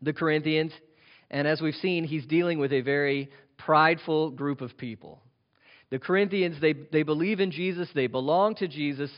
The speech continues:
but as we saw last week, they're immature, they're inconsistent, and in many ways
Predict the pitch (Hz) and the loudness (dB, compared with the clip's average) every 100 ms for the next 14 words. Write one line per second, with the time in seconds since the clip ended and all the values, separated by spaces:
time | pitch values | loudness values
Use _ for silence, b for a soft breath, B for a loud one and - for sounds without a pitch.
0 | _ 131 139 135 - b - - - 151 | _ -2 -2 -2 -6 b -16 -14 -2 0
1 | 143 143 131 160 160 - 139 139 147 139 | 2 0 -2 -2 -2 -2 -2 0 -2 -4
2 | - 180 175 180 180 b b 131 143 160 | -4 -2 0 0 -2 b b -2 0 -2
3 | 160 160 - 185 170 180 175 156 160 180 | -4 -6 -2 -2 0 -4 -2 -2 0 2
4 | 202 175 175 175 | 2 4 4 4